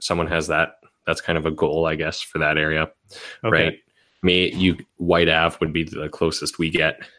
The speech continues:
Speaker 1: to it in a way, conversely downtown. Like, there are kinda two
Speaker 2: Okay.
Speaker 1: different mini epicenter neighborhoods. Neighborhoods,
Speaker 2: It
Speaker 1: the
Speaker 2: would
Speaker 1: wrong
Speaker 2: be
Speaker 1: word.
Speaker 2: like, it would be like a White Ave, I guess, then, because
Speaker 1: Mm-hmm.
Speaker 2: it's not downtown, but it's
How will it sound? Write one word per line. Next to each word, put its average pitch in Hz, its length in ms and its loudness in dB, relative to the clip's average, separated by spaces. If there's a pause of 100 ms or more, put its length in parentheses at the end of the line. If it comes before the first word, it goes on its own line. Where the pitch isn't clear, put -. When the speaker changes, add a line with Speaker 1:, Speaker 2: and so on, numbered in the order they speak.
(200)
Speaker 1:
to 87 160 6
it 87 100 6
in 85 100 0
a 78 60 0
way, 78 260 0 (180)
conversely - 880 -6
downtown. 80 540 -2
Like, 131 80 -2
there 156 120 6
are 113 40 4
kinda - 220 0
two 123 140 2
Speaker 2:
Okay. - 40 6
Speaker 1:
different 82 300 -2 (1300)
mini 92 680 6 (280)
epicenter 85 480 2
neighborhoods. 80 580 -2 (100)
Neighborhoods, 92 400 4
Speaker 2:
It - 40 6
Speaker 1:
the 185 60 10
Speaker 2:
would 208 80 12
Speaker 1:
wrong 170 80 8
Speaker 2:
be 196 180 8
Speaker 1:
word. - 20 8
Speaker 2:
like, 160 360 6 (260)
it 143 100 4
would 151 140 6
be 170 100 8
like 160 180 6
a 127 60 6
White 110 340 4
Ave, 104 340 2 (120)
I 107 100 0
guess, 98 320 -4
then, 92 260 -10 (300)
because 104 360 -6
Speaker 1:
Mm-hmm. 98 360 2 (160)
Speaker 2:
it's 131 160 -2
not 143 240 4
downtown, 113 580 2
but 107 160 -4
it's - 320 -8